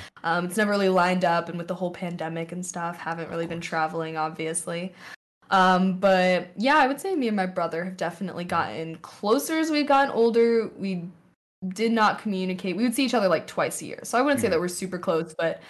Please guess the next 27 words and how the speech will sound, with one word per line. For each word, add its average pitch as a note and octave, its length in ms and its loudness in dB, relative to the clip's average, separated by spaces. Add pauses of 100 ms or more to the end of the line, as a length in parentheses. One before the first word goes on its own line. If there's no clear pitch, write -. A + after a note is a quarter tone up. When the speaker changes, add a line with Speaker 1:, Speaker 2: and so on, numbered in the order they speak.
(240)
Speaker 1:
he'll, D4 400 6
like, B3 120 4
when C4+ 120 6
he C#4 60 6
was C4 100 4
applying A#3+ 260 2
for A#3 80 -4
colleges, F#3+ 640 2
like, F3+ 160 -4
he F3+ 160 -10
would, F3+ 160 -6
like, F3+ 360 -8
call F3 260 0
me E3+ 380 -4
and, E3 120 -4
like, E3 160 -4
ask D#3+ 180 -2
for - 80 -14
help E3 200 -6
on F3 60 -4
his F3 120 -6
applications E3 880 -8
and D#3+ 160 -8
Speaker 2:
Hmm. C3+ 60 -8
Speaker 1:
stuff D#3+ 280 -4
like E3 180 -4
that. D#3+ 340 -4